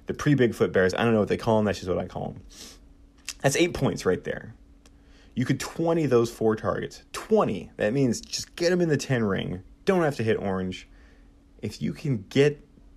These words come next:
ten ring on those, and, and I'm guessing a ten ring is, like, a two-foot circle, right?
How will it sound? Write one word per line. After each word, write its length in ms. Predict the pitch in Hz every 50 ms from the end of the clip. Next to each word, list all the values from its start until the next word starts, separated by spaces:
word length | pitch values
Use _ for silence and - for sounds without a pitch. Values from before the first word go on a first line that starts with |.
| - - -
ten 340 | - - - - 202 190
ring 240 | 175 139 110 92 92
on 100 | - -
those, 360 | - - - - - - - - - - - - -
and, 140 | - -
and 220 | 95 101 123 139 131
I'm 180 | 117 110 113
guessing 380 | 110 113 151 170 170 - 147 123
a 80 | 101 92
ten 280 | - - - 135 135
ring 220 | 135 113 92 92 95
is, 160 | 95 92 -
like, 140 | 98 92 -
a 80 | - - - _ -
two-foot 720 | - - - 165 143 139 - - 120 113 104 - - - - - - - - - - -
circle, 580 | - - - 117 110 104 - - - - - - - - -
right? 300 | - 90 95 107 131